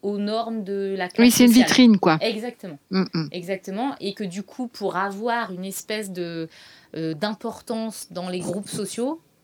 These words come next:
Speaker 1: et là, pas seulement chez les groupes bourgeois que moi je connais, puisque c'est ceux-là que je côtoie, euh, il faut que l'intérieur ressemble à certaines choses, qu'on y
Speaker 2: Oui.
Speaker 1: retrouve, euh,
Speaker 2: Oui.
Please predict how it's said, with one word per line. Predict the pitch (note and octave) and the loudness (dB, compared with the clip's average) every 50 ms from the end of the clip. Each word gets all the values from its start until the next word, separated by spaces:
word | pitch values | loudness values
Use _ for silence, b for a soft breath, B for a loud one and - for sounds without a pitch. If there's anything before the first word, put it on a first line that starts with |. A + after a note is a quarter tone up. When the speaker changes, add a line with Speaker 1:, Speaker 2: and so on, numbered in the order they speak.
| - | -6
Speaker 1:
et | E3 F3+ | -4 -2
là, | F#3+ G3+ G3 | -2 -2 -2
pas | G#3 F#3+ | -4 -6
seulement | F3+ - F#3+ F3+ F#3 F#3+ G3 F3+ | -6 -6 -6 -6 -6 -8 -8 -10
chez | - F3 | -10 -10
les | D#3+ E3 | -10 -10
groupes | D#3+ - E3 E3+ E3+ D#3+ | -10 -8 -10 -10 -10 -10
bourgeois | D#3+ E3+ F3 E3+ F3 F3+ F3 F3 | -10 -10 -8 -4 -4 -4 -4 -6
que | - D#3+ | -8 -10
moi | D#3 D3+ D#3 D#3+ D#3 | -12 -10 -12 -12 -14
je | - | -12
connais, | - F3 F3 F#3 F3+ | -12 -10 -10 -10 -10
puisque | - D#3 C#3+ - D#3 | -12 -14 -16 -16 -14
c'est | - D3+ | -14 -14
ceux-là | - D#3+ D3+ D3 | -14 -12 -12 -12
que | - | -14
je | - | -12
côtoie, | - E3 D#3+ G#3 A#3+ C4+ b b b b b b b b b b - | -12 -10 -6 -4 -6 -6 b b b b b b b b b b -8
euh, | - E3 D#3+ D#3 D#3 D#3 D3+ D3+ D3+ D3+ D3 D3+ D3 D3 - - | -4 -4 -2 -2 -4 -4 -6 -6 -8 -8 -8 -8 -8 -10 -12 -12
il | F3 E3+ D3+ | -12 -12 -12
faut | - - - B3+ A#3+ | -10 -6 -6 -6 -6
que | - _ - A3+ A3+ A3 A3 G#3+ G#3 | -6 _ -8 -6 -4 -2 -2 -2 -2
l'intérieur | F#3+ G3 G3 F#3+ - G#3 F#3 G3 G#3+ A3+ B3 B3 A3 - | -2 -4 -4 -4 -6 -4 -4 -2 -2 -2 -2 -4 -4 -6
ressemble | - F#3+ G3+ - - - A3+ A3+ A3 G3+ | -8 -10 -10 -8 -8 -10 -8 -8 -8 -8
à | F#3+ | -8
certaines | - G#3 - - G#3 G3 | -10 -12 -12 -10 -12 -10
choses, | - G#3 G3 F#3+ F3+ - | -10 -10 -10 -10 -10 -10
qu'on | - F#3 | -8 -2
y | F#3 F#3 | 2 6
Speaker 2:
Oui. | F#3+ F#3+ F#3 F3+ | 6 6 6 6
Speaker 1:
retrouve, | F3+ - B3 A#3+ A#3 A#3 G#3+ | 4 0 -2 -2 -2 -2 -4
euh, | G#3 F#3+ F3+ F3 F3 F3 F#3+ G3 | -2 0 2 2 2 4 4 4
Speaker 2:
Oui. | F#3 F3+ F3+ - | 4 4 2 0